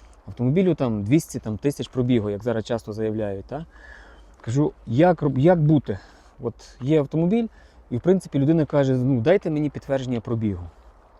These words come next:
Він каже: «Ну, Роман, ви самі знаєте за блоки». Я кажу: «Та, за блоки всі, всі знають,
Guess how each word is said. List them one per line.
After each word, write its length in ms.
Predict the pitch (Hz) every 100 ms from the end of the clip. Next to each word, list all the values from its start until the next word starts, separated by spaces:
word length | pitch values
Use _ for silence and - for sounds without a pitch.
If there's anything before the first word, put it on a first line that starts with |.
| - - -
Він 100 | 156
каже: 240 | 160 147
«Ну, 220 | 165 147
Роман, 280 | 147 143 113
ви 160 | 117 156
самі 240 | 160 151
знаєте 340 | 135 127 120 127
за 100 | 139
блоки». 320 | 185 214 131
Я 80 | 113
кажу: 280 | - 123
«Та, 180 | 123 110
за 100 | 110
блоки 420 | 131 165 156 127 113 -
всі, 160 | - 180
всі 240 | - 208
знають, 340 | 160 131 107